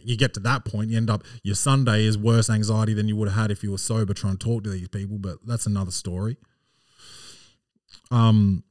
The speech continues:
it's not a safe strategy, the old alcohol, but I don't know. Therapy, probably. I, that's not, I, I mean, that's not something that I've done. It's not some advi-, uh, it's some advice that I probably should take from myself, but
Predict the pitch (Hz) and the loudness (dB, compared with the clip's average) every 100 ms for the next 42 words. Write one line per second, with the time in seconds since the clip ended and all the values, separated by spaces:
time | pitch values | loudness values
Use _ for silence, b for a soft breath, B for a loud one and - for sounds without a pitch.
0 | _ _ _ - - 143 139 - 120 113 | _ _ _ -10 2 6 6 4 2 0
1 | - 95 85 82 78 82 78 69 - - | -2 -4 -4 -8 -8 -8 -8 -12 -14 -14
2 | - - 69 _ _ _ _ _ _ _ | -14 -16 -18 _ _ _ _ _ _ _
3 | _ _ _ - 143 120 113 147 - _ | _ _ _ -4 0 4 4 4 0 _
4 | _ - - 147 151 156 175 175 - 151 | _ -6 4 6 6 6 4 2 0 0
5 | 170 165 170 - 151 - - _ _ _ | 0 -2 -6 -2 -4 -4 -18 _ _ _
6 | _ - 151 147 151 139 - - - - | _ 0 2 4 4 2 -2 -20 -20 -20
7 | _ 131 131 139 139 135 131 135 127 - | _ -10 -2 4 6 6 4 4 2 2
8 | 123 117 113 113 117 113 117 120 113 117 | 0 2 4 6 4 4 4 4 2 2
9 | 110 - 110 98 107 110 113 76 120 - | 0 2 0 0 -4 -4 -8 -6 -4 0
10 | 113 107 120 113 110 101 - 117 113 107 | 2 2 2 2 0 -2 -2 2 4 4
11 | - 113 - 110 107 - 107 101 98 117 | 2 0 2 0 0 -2 0 0 0 0
12 | 113 95 - 95 | 0 0 -4 -6